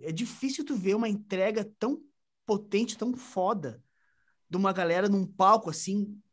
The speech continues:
fazendo o melhor daquela energia, sabe, musical,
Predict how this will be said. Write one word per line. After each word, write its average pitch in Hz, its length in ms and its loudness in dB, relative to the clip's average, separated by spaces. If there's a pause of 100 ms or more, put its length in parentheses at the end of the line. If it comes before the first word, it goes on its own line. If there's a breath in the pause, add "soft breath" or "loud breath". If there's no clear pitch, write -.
fazendo 185 440 -4
o 185 80 -6
melhor 190 400 2
daquela 185 280 -4
energia, 175 560 0
sabe, 175 380 -2
musical, 180 680 2